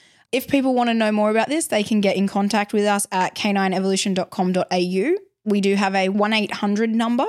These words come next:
that you can contact, or you can also email us at training at canine evolution dot com dot A U, and we can chat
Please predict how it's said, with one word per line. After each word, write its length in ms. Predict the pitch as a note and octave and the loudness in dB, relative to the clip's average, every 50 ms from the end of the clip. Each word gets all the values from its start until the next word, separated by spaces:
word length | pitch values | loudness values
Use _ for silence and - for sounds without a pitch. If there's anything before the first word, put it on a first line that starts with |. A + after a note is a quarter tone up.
| A#4 - - | -4 -6 -4
that 120 | C4 A3 E3 | -4 -4 -2
you 140 | G#3+ G#3+ | -2 -2
can 120 | A3+ A3 G#3+ | -2 -2 -2
contact, 500 | G#3 - A#3+ B3+ - F4 G4 G4 - - _ | 0 -2 -2 0 0 -2 -2 -4 -6 -8 _
or 220 | - G#3+ G#3+ G#3+ | -2 0 0 0
you 160 | G#3+ G#3 G#3+ G#3 | 0 -2 -2 -2
can 220 | - A#3 G#3+ - | -2 -2 -2 0
also 280 | - G3+ G3 - G#3 G3 - | -2 -2 -2 -2 -2 -2 0
email 300 | G3+ G3+ G3+ G#3 G3+ G3+ | 0 0 0 0 0 0
us 140 | G3 - G3 | -2 -2 -2
at 180 | F#3+ - - | -4 -4 -4
training 480 | - - G3+ F#3+ G3 G3+ G3+ F#3+ F#3 - | -6 -4 -2 -2 0 0 -2 -2 -2 -4
at 160 | F#3 - - | -6 -6 -4
canine 340 | - G#3 G3 G3 G3 F#3+ F#3 | -4 -2 -2 0 0 -2 -2
evolution 440 | - F#3+ F#3+ F#3+ G3 - G3 F#3+ F3+ | -2 -2 -2 -2 -2 -2 -2 -2 -2
dot 180 | F#3 - - | -2 -6 -6
com 240 | - - F#3 F3+ F3+ | -4 -2 -2 0 0
dot 180 | F#3 F3+ - - | 0 -2 -2 -2
A 80 | F#3 | -2
U, 320 | F#3 F#3 F#3+ A3+ C#4 F#4 F#4 - - - - - _ _ _ _ | -2 -2 0 0 0 0 -2 -4 -8 -20 -20 -20 _ _ _ _
and 420 | - G#3 G#3+ G#3+ A3+ A3 A3+ G#3 - - | -2 0 0 2 2 2 0 0 -2 -2
we 180 | G#3+ A3 A3+ | 0 0 0
can 420 | A#3 - A#3+ A#3 A3+ A3+ A3 A3 G3+ | 0 0 0 0 2 0 0 -2 -2
chat 460 | - - - B3+ A#3+ A#3+ - - | -4 -2 0 0 0 -2 -4 -8